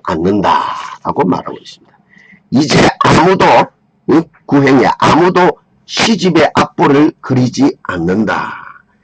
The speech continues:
이 말은 시적 화자는, 아, 예, 그 시의 노래, 즉 감동이 이제 배제되어 버린 지금 세태를 비판하고 있는 구절입니다. 아무도 시집의 악보를 그리지 않는다.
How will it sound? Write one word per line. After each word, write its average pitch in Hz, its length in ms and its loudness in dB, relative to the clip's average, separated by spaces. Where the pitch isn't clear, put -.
이 - 60 0
말은 220 420 2
시적 - 540 -4
화자는, 127 800 -2
아, 104 260 -2
예, 117 360 2
그 120 400 0
시의 214 600 0
노래, 185 340 2
즉 - 260 -6
감동이 185 720 2
이제 143 200 0
배제되어 185 580 0
버린 170 380 0
지금 151 380 2
세태를 160 800 -2
비판하고 156 560 0
있는 151 220 -2
구절입니다. - 480 -16
아무도 240 400 2
시집의 214 480 0
악보를 214 400 0
그리지 180 320 0
않는다. 131 340 -2